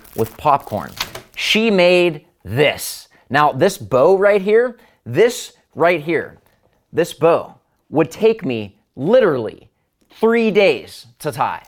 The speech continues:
That's my skill set of lack, okay? And as y'all know, I'm making my move. I'm moving. So she created what she knows about me, my brand, and put it into this package.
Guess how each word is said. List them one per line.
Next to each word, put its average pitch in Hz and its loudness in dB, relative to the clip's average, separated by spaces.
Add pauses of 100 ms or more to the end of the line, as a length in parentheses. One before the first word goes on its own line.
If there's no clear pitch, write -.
(380)
That's 147 -2
my 147 -4
skill 147 -6
set 139 -4
of 113 -8
lack, 117 -8 (220)
okay? 143 -6 (280)
And 147 -2 (320)
as 127 -2
y'all 165 4
know, 156 2 (920)
I'm 170 2
making 214 0
my 214 2
move. 226 -2 (480)
I'm 220 -2
moving. 269 0 (320)
So 170 2 (200)
she 240 -6
created 143 0 (160)
what 139 0
she - -6
knows 175 2
about 117 2
me, 107 -8
my 131 -2
brand, 127 -2
and 120 -8
put 190 -2
it 180 -4
into 135 -4
this 107 -4
package. - -6